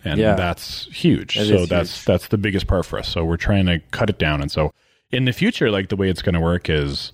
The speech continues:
Speaker 1: all right, we spent a bunch of money on marketing. They saw a car, they heard an ad, whatever. They are gonna call. They heard the call to action. They did it.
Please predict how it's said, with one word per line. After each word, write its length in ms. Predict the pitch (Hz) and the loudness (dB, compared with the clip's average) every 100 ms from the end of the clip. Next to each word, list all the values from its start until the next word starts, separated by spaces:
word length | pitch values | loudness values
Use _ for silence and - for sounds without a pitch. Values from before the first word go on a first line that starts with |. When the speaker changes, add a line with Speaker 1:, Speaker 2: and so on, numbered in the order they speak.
| - | -4
Speaker 1:
all 80 | |
right, 320 | 107 90 76 - | 0 0 -2 -2
we 160 | 92 | -4
spent 340 | 90 - 120 123 | -4 0 0 2
a 40 | |
bunch 240 | 113 113 | 0 0
of 40 | 117 | 2
money 200 | 113 107 | 2 2
on 100 | 90 | 2
marketing. 1000 | 123 139 139 139 135 135 131 131 127 120 | 2 0 0 2 2 2 2 0 0 0
They 120 | 85 | -2
saw 320 | - 113 95 | 0 2 2
a 60 | 82 | 0
car, 1040 | - 139 139 135 131 127 127 123 120 117 - - | -2 0 2 2 2 4 2 2 0 -2 -6 -2
they 140 | 87 | 0
heard 260 | 82 113 104 | 2 4 4
an 80 | 90 | 4
ad, 460 | 113 131 131 127 | 2 4 2 0
whatever. 560 | 95 85 107 107 98 98 _ _ _ _ _ | 0 -2 0 0 -2 -2 _ _ _ _ _
They 480 | 101 98 95 92 92 | 0 2 2 2 0
are 200 | 73 98 | 0 0
gonna 200 | 98 92 | 2 0
call. 540 | - 95 80 90 135 - | 0 0 2 2 2 2
They 300 | 90 85 82 | 0 2 0
heard 300 | - 117 110 | 0 0 0
the 80 | |
call 240 | 113 117 110 | -2 0 0
to 120 | - | 0
action. 360 | 80 87 - 90 | -2 -2 0 0
They 80 | |
did 260 | 78 73 117 | 0 -2 0
it. 220 | 85 87 | 0 -4